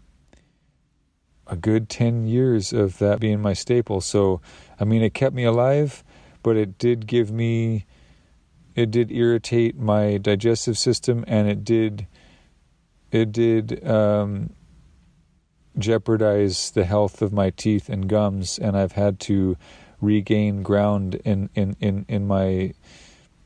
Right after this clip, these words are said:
dental health, um, sphere having, after having done that, and, uh, just realizing it all,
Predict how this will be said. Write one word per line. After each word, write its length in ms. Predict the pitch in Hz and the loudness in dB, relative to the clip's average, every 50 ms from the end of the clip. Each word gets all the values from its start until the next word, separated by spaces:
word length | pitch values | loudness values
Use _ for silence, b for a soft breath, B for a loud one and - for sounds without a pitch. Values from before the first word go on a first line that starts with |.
| - - | -8 -4
dental 680 | 101 107 107 104 95 - - 104 104 101 98 98 104 - - | 0 0 0 0 0 0 0 2 2 2 2 0 -2 -2 -2
health, 560 | 101 104 104 104 95 - - - - - - 285 | 0 2 2 2 0 -2 -8 -16 -18 -14 -8 -4
um, 560 | 160 101 101 98 101 98 98 98 95 95 - - _ _ _ _ _ _ _ - _ - | -2 0 0 0 0 0 -2 -2 -4 -6 -8 -10 _ _ _ _ _ _ _ -20 _ -12
sphere 720 | - - - - - 110 110 107 104 101 101 95 95 98 - b b b b b b b | -10 -10 -8 -2 0 2 2 2 2 2 2 0 -2 -4 -12 b b b b b b b
having, 340 | - 110 110 101 104 - - - | 0 0 0 0 -2 -6 -6 -2
after 360 | 107 104 101 - - 110 95 | 0 0 0 -2 -2 -2 0
having 300 | 101 107 101 101 92 95 | 0 0 0 0 -2 0
done 220 | 104 104 104 104 | 0 0 0 0
that, 280 | 104 98 95 95 98 - - | 0 2 2 0 0 -2 -2
and, 340 | 107 101 98 98 98 98 | -2 0 0 0 0 0
uh, 320 | 101 98 95 95 98 92 85 - B B B B B B B B B B B B _ - _ - - | 2 2 2 2 2 0 -2 -6 B B B B B B B B B B B B _ -20 _ -12 -6
just 260 | - 113 110 - - | -2 -2 -2 0 0
realizing 800 | 113 113 113 107 110 107 104 98 92 101 104 101 101 98 95 - - _ _ _ _ _ _ _ _ _ _ _ _ _ _ _ _ _ _ _ _ _ _ _ _ _ _ _ _ _ _ _ _ _ _ _ _ _ _ _ _ _ _ _ | 0 0 2 2 2 2 0 0 -2 -2 -2 -2 -2 -4 -6 -8 -12 _ _ _ _ _ _ _ _ _ _ _ _ _ _ _ _ _ _ _ _ _ _ _ _ _ _ _ _ _ _ _ _ _ _ _ _ _ _ _ _ _ _ _
it 160 | - 127 123 120 | -4 -4 -2 0
all, 440 | 120 113 113 113 110 104 104 - | 0 0 0 0 0 -2 -4 -8